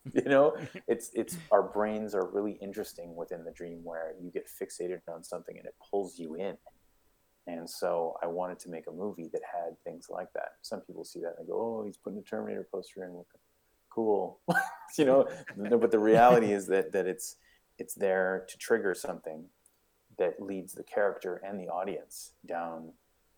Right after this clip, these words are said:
Speaker 1: the road of that realm. So.
Speaker 2: Yeah, that's, I mean, it's so thoughtful. And I, I think that's one of those things that you can enjoy the story on, like, a,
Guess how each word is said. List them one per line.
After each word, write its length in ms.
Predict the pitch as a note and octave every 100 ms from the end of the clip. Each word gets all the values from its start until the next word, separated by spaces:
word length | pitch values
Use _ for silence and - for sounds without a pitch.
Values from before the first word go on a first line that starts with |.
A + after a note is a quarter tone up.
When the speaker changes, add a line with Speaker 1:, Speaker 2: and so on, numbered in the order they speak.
| _ _
Speaker 1:
the 80 | -
road 320 | E2+ E2 E2+
of 160 | E2+ E2
that 320 | D#2+ D#2 - - -
realm. 340 | F#2+ E2+ D2+ - - _ _ _ _ _
So. 300 | - - - _ _ _ _ _ _ _ _ _ _ _ _ _ _ -
Speaker 2:
Yeah, 100 | A#2+
that's, 320 | G2 - - _ _ _ -
I 20 |
mean, 200 | A2 G2 _ - - - - - -
it's 160 | - -
so 240 | - E3
thoughtful. 600 | E3 B2 G#2 A#2 G#2 D#2+ - - _ _ -
And 100 | A#2
I, 140 | A2 B2+
I 60 |
think 260 | A#2 C3+ A#2
that's 400 | A2+ A2 - - _ _ _
one 160 | B2 C3
of 60 | A#2+
those 160 | A2
things 240 | - A#2 G#2+
that 100 | A2+
you 120 | G#2+
can 100 | A2
enjoy 320 | G#2 G2+ G#2
the 100 | F#2+
story 420 | - A#2+ G#2 G2+
on, 140 | G2 G2
like, 180 | F#2
a, 300 | G2 G2 G2